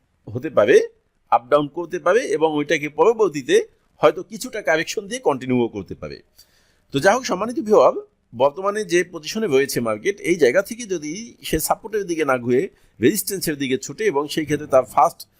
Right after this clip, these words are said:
রেজিস্ট্যান্স লেভেল যেটা রয়েছে সেটা হলো তিনশো চল্লিশ। যদি ওই লেভেল, রেজিস্ট্যান্স লেভেলটা ভেঙে সে উপরের দিকে উঠতে পারে, সেই ক্ষেত্রে তার সেকেন্ড রেজিস্ট্যান্স লে-, লেভেল রয়েছে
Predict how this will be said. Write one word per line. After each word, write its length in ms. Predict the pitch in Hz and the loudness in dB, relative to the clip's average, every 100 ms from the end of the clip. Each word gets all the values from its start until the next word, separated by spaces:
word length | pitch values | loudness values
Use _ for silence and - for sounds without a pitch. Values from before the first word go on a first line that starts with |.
| _ - | _ 2
রেজিস্ট্যান্স 400 | 156 202 196 180 147 | 4 4 -4 -8 -2
লেভেল 220 | 175 214 | 0 0
যেটা 200 | 156 135 | 0 0
রয়েছে 460 | 117 110 - 214 392 _ _ | 2 -2 -2 -4 -6 _ _
সেটা 280 | - 190 185 | -6 0 4
হলো 340 | 165 165 220 _ _ - | 6 4 2 _ _ -12
তিনশো 420 | 214 196 233 392 - _ _ | -6 -2 0 -2 -8 _ _
চল্লিশ। 640 | 233 170 95 78 - - _ _ _ - | 6 6 0 -6 -6 -8 _ _ _ -6
যদি 220 | 139 196 | -4 4
ওই 140 | 202 | 4
লেভেল, 340 | 214 185 202 156 | 6 0 -2 -2
রেজিস্ট্যান্স 440 | 147 196 - 226 - | -2 -2 -6 -8 -4
লেভেলটা 320 | 180 185 185 | -4 2 2
ভেঙে 500 | 131 131 190 156 226 - _ | 2 0 4 2 0 -8 _
সে 220 | - 165 - | -8 -6 -6
উপরের 360 | 151 180 190 | 0 2 2
দিকে 200 | 175 170 175 | -2 -8 -8
উঠতে 280 | 180 - 156 | -8 -2 2
পারে, 340 | 131 170 440 - _ | 4 4 2 -4 _
সেই 220 | - - | -8 -6
ক্ষেত্রে 280 | 151 185 190 | -4 -4 -2
তার 180 | 170 147 | 2 4
সেকেন্ড 400 | - 170 190 175 | 2 -6 -8 -6
রেজিস্ট্যান্স 640 | 151 156 - - 175 165 | -6 -6 -12 -8 -6 -2
লে-, 200 | 147 143 139 | 2 2 2
লেভেল 280 | 131 147 | 0 0
রয়েছে 480 | 139 127 131 196 277 | 0 0 0 -2 -4